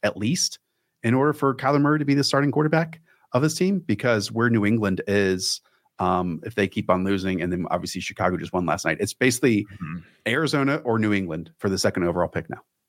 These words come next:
Speaker 2: Yeah. They both deserve it. <laughs>
Speaker 1: <laughs> Okay. Moving on to the Atlanta Falcons. First in the N F C South, by the way. Um, Bijan Robinson,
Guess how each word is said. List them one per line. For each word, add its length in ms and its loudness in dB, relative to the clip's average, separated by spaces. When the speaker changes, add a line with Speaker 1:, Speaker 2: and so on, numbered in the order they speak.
Speaker 2:
Yeah. 280 -2
They 80 2
both 220 2
deserve 320 0
it. 160 -6
<laughs> 1200 -2
Speaker 1:
<laughs> 20 -20
Okay. 340 -2
Moving 360 0
on 240 2
to 220 0
the 300 0
Atlanta 380 0
Falcons. 800 -2
First 280 2
in 40 4
the 40 4
N 80 2
F 80 0
C 100 -4
South, 300 2
by 100 -4
the 80 -10
way. 240 -8
Um, 380 0
Bijan 400 2
Robinson, 600 2